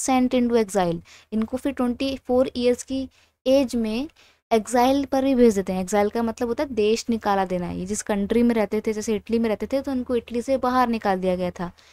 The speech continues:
कोई बड़ा क्राइम किया होगा, तभी इनको एग्जाइल दिया था।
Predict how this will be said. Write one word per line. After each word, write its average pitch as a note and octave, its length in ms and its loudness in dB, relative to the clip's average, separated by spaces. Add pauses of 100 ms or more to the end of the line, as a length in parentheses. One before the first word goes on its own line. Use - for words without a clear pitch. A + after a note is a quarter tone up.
(300)
कोई G3+ 100 2
बड़ा F#3+ 260 2
क्राइम A#3+ 320 0
किया A#3+ 220 0
होगा, A#3 220 -2
तभी G3+ 280 -2
इनको A#3 220 0
एग्जाइल G#3+ 420 0
दिया G#3+ 200 0
था। G#3 220 -6